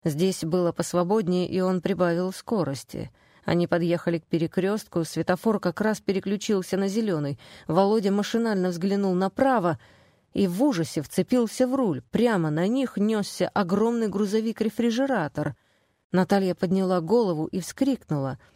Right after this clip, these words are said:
Над ней нависла махина грузовика, в кабине белело перекошенное лицо водителя. В последний момент Володя вывернул руль,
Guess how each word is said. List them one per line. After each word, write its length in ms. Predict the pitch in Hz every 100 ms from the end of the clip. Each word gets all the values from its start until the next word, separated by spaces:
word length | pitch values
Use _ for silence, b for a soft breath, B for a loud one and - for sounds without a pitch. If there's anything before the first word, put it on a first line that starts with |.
| b
Над 280 | 190 185 170
ней 240 | 220 247
нависла 540 | 175 165 208 208 170
махина 420 | 160 175 - 226 170
грузовика, 640 | 170 160 175 175 - 247
в 80 | 190
кабине 440 | - 170 240 220
белело 400 | 151 185 247 214
перекошенное 640 | 170 180 180 247 - 208 202
лицо 380 | 196 202 - 214
водителя. 720 | 226 220 247 - 151 139 139 _ _ _ _ _ _ _ _
В 80 | -
последний 560 | 214 226 262 294 269 277
момент 600 | 277 277 220 151 135 139
Володя 500 | 151 165 202 170 170
вывернул 600 | 185 175 175 175 170 175
руль, 280 | 247 254